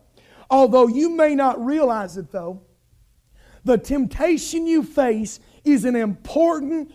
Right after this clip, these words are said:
constructive part of the Christian experience. You know, it comes to mind,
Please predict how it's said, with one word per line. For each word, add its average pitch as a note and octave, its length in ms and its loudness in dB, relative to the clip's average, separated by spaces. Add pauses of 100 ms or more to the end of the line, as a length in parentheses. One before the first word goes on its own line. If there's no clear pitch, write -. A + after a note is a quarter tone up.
(160)
constructive D4 1120 0
part C#4 480 -2 (180)
of A#3 200 0
the A3+ 100 -2
Christian - 580 -8
experience. - 720 -12 (840)
You F#3+ 80 -10
know, F#3 100 -4
it F#3+ 120 -10
comes G3+ 300 -12
to G3+ 80 -12
mind, F#3+ 320 -8